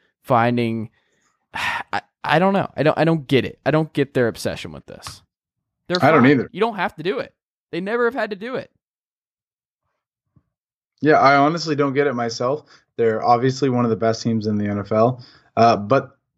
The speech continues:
Speaker 2: you know, at some point you gotta ask, they've been so good for so long. If they're consistently cheating, maybe it plays a part in it, because no
Speaker 1: Oh,
Speaker 2: other
Speaker 1: here we
Speaker 2: team
Speaker 1: go.
Speaker 2: in N F L history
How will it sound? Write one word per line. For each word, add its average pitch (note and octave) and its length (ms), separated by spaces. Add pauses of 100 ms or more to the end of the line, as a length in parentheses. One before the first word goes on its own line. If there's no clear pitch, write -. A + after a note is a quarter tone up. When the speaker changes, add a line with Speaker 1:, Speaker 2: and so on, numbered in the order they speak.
(300)
Speaker 2:
you D#3 160
know, F3 260 (520)
at C3+ 460
some A#3+ 260
point A3+ 220
you E3 60
gotta E3+ 220
ask, C3 500 (680)
they've D#3+ 360
been A3+ 240
so F3 300
good D#3 320
for D3+ 160
so C#3 300
long. C3+ 460 (480)
If D#3+ 240
they're G#3+ 200
consistently A#3 680
cheating, B3+ 540
maybe D4+ 300
it E4+ 100
plays C4 260
a C#4 60
part A#3+ 320
in C#3 120
it, - 160 (140)
because D#3 440 (320)
no F3+ 300
Speaker 1:
Oh, C#4 80
Speaker 2:
other A#3+ 180
Speaker 1:
here A#3 100
we A3 60
Speaker 2:
team F3 160
Speaker 1:
go. - 100 (240)
Speaker 2:
in E3 180
N F3 200
F A3 160
L G#3+ 120
history F3+ 540